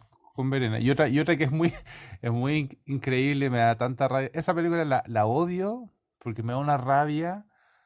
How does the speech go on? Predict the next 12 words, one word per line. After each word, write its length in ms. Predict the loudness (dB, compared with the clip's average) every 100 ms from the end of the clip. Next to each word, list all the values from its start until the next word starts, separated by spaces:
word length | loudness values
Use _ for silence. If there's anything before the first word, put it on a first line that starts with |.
| _ _ -12
no 200 | -4 0
haberla 300 | 0 0 -2
podido, 320 | -2 -2 -4 -4
no 140 | 0
haber 300 | 0 0 -4
que 160 | -6 -6
se 120 | 0
me 100 | 2
haya 140 | 4
ocurrido 340 | 4 2 2 0
esa 140 | 0
idea. 360 | -2 -2 -4